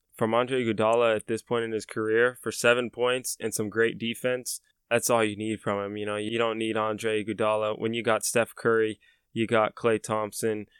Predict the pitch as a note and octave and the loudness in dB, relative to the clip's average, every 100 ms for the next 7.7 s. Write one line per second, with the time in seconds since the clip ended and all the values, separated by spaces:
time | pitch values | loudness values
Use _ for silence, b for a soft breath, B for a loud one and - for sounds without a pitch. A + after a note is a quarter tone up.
0 | b b _ A#2+ A2 G2 B2 B2 A#2 G#2+ | b b _ 0 0 0 0 0 -2 0
1 | A2 F#2+ - B2+ A2+ G2 G2+ G2+ G2+ _ | -2 -2 -2 -2 -2 -2 -4 -4 -10 _
2 | _ _ - G#2 - A2 A2+ G#2+ - _ | _ _ -2 -2 -2 -2 2 2 -2 _
3 | _ _ _ - A#2+ A2 G#2 A2 A2 G#2 | _ _ _ -2 0 0 -2 -6 -6 -6
4 | - A#2+ B2+ A#2+ A2+ A2+ G#2+ G2+ - - | -2 -2 2 2 2 2 0 -4 -10 -12
5 | A2+ A2+ A2 A2+ - G#2 - G#2 G#2+ - | -4 -2 0 -2 -2 -2 -4 -6 -6 -6
6 | - A2+ G#2 G2+ G2+ G2+ G#2 G#2 A2 A2 | -2 0 0 -2 -6 -6 -6 -4 -4 -2
7 | G#2 - - A2 A2 G#2+ G#2 | -4 -6 -4 -4 -2 -4 -8